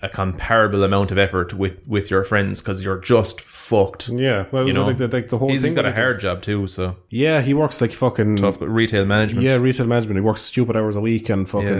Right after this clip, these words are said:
Speaker 1: Yeah.
Speaker 2: sure, if you're looking after a family as well as fucking everything else, it's gonna get on top of you. Like, ultimately, trying to maintain the, the size of your circle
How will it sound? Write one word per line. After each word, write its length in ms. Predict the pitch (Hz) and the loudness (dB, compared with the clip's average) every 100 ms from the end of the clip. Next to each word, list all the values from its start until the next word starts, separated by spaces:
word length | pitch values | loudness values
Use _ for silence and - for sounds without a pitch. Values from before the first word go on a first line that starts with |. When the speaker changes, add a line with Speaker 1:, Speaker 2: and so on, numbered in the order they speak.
| 95 | 0
Speaker 1:
Yeah. 40 | |
Speaker 2:
sure, 220 | 101 98 90 | 0 0 0
if 100 | - | -2
you're 100 | 104 | -4
looking 180 | 104 | -2
after 200 | 107 113 | -2 0
a 40 | 107 | 0
family 340 | 123 113 113 | 2 2 4
as 300 | 104 98 - - 101 | 4 2 -4 -10 -6
well 120 | 113 | -2
as 140 | 104 104 | 0 0
fucking 540 | - 110 107 104 95 - | 0 0 0 0 -2 -6
everything 300 | 107 107 110 | -4 0 2
else, 320 | 123 110 - - - | 2 0 -4 -14 -18
it's 80 | - | -4
gonna 160 | 170 | 0
get 60 | 165 | 2
on 60 | 127 | 2
top 200 | 131 127 | 0 0
of 40 | |
you. 60 | 98 | -2
Like, 180 | 101 120 113 | 0 0 0
ultimately, 520 | 127 151 160 139 131 117 | 0 0 0 2 2 0
trying 320 | - 139 151 | 0 0 0
to 100 | 131 | 2
maintain 540 | 131 123 113 123 117 | 2 2 2 2 2
the, 260 | 104 104 98 | 2 0 0
the 80 | 104 | -2
size 300 | 110 110 107 | 0 0 2
of 40 | |
your 120 | 104 | 0
circle 480 | 98 110 101 95 87 | 2 0 0 -2 -4